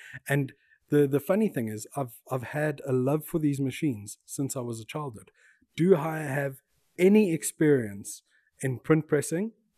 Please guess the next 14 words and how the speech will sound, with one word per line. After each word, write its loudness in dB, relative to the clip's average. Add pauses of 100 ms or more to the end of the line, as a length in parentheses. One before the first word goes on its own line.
(260)
or 4
letterpress? 0 (500)
Fuck 0
all. -4 (420)
Do 12
I, 0 (320)
should 0
I 6
probably 2
be 0
anywhere 4
near 4
a 0
letterpress? -4